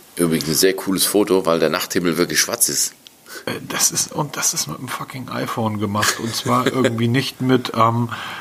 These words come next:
Speaker 2: „Juhu, wir haben jetzt auch hier den Nachtmodus“, sondern du stellst dich da einfach hin und machst das Foto. Und wenn du dann sagst, „Ich möchte jetzt aber in die Einstellung gehen und das nochmal ein bisschen einstellen“, dann sagt dir Apple halt,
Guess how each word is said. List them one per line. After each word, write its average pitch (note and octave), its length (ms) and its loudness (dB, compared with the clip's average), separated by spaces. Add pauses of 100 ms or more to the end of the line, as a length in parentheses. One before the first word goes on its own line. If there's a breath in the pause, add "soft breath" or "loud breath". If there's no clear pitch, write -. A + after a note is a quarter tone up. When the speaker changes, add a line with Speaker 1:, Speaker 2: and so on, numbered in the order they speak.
(120)
Speaker 2:
„Juhu, A#2+ 440 6
wir B2+ 160 4
haben C3 160 0
jetzt B2+ 180 -4
auch A#2+ 200 -2
hier A#2 180 2
den G#2 220 -2
Nachtmodus“, C#3+ 840 2
sondern C3+ 460 -2
du B2+ 60 -2
stellst C#3 360 2
dich D3+ 120 2
da B2 100 0
einfach B2 300 -2
hin D#3 140 2
und C#3 140 -6
machst D3 240 -2
das C#3 140 -2
Foto. F3 320 4
Und G#2+ 240 -2
wenn B2 100 -2
du B2+ 80 -2
dann C3+ 160 0
sagst, B2+ 220 -4
„Ich B2 160 -6
möchte C#3 240 -2
jetzt C3 140 -2
aber A#2+ 140 4
in A#2+ 100 2
die A2 80 0
Einstellung A2+ 600 2
gehen A2 220 0
und B2 60 -2
das B2 140 2
nochmal A2+ 180 2
ein A2 60 0
bisschen A2+ 240 2
einstellen“, A2 560 0
dann A#2 160 0
sagt B2 260 0
dir A#2+ 220 0
Apple B2 260 2
halt, D3 220 4